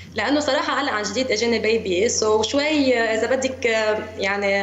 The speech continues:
أعطي وقتي أكتر شي للبيبي هلأ، بعدين يمكن أكيد،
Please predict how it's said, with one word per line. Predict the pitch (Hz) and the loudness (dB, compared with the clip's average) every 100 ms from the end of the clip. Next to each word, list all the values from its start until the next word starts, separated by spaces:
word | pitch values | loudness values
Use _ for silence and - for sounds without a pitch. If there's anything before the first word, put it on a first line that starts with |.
| 196 | 0
أعطي | 190 233 240 | -2 0 0
وقتي | 233 - 214 | 0 -2 -2
أكتر | - 220 | -2 -2
شي | 214 240 | -2 -2
للبيبي | 214 196 196 196 208 190 175 | 0 2 2 0 0 0 0
هلأ، | 165 156 165 - 214 | 0 0 0 0 -2
بعدين | 269 294 262 226 | 0 2 0 0
يمكن | 233 220 | 0 -2
أكيد، | 220 226 220 | -2 -2 -2